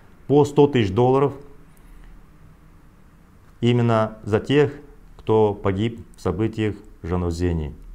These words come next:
Я хотел бы здесь еще отдельно упомянуть про политических преследуемых по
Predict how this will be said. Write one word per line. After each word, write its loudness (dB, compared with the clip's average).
Я 4
хотел 2
бы 0
здесь 0
еще 0
отдельно 2
упомянуть -2
про 4
политических -2
преследуемых 0
по 0